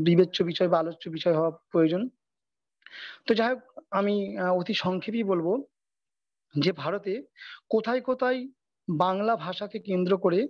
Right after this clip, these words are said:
আন্দোলন হয়েছিল। আমি বাংলাদেশের প্রসঙ্গটা বলছি না, যেহেতু আমার সহবক্তা এই বিষয়টি খুব সুন্দরভাবে বলেছেন, আর ওটা একটা আবেগের নাম, একটা অনুভূতির নাম,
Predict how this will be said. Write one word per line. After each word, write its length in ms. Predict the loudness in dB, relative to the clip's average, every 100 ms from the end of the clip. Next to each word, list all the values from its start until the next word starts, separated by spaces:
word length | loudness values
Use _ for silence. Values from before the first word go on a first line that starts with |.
| _ _ _ _
আন্দোলন 480 | -2 0 0 -2 0
হয়েছিল। 360 | 0 0 -2 -6 -8 -10 -8 0
আমি 240 | 0 2
বাংলাদেশের 600 | 0 0 0 0 -2 -4 -4 -12 -6
প্রসঙ্গটা 380 | -2 2 2
বলছি 340 | 4 2 0 -2
না, 120 | -4
যেহেতু 520 | -2 -2 0 -2 -2
আমার 300 | 0 2 0 -4 _ _ -6
সহবক্তা 640 | -2 -2 -2 -4 -2 0
এই 80 | -2
বিষয়টি 380 | -4 -6 -6 -6
খুব 180 | -6 -6 -10 -12 2
সুন্দরভাবে 580 | 6 8 10 10 8 6
বলেছেন, 440 | 6 6 4 2 -2 _ -18 -6 2
আর 200 | 4 4
ওটা 260 | 4 2
একটা 160 | 2 -2
আবেগের 460 | 0 0 0 0
নাম, 200 | 0 0
একটা 140 | 0 0
অনুভূতির 420 | 0 -2 0 2
নাম, 360 | 4 2 -2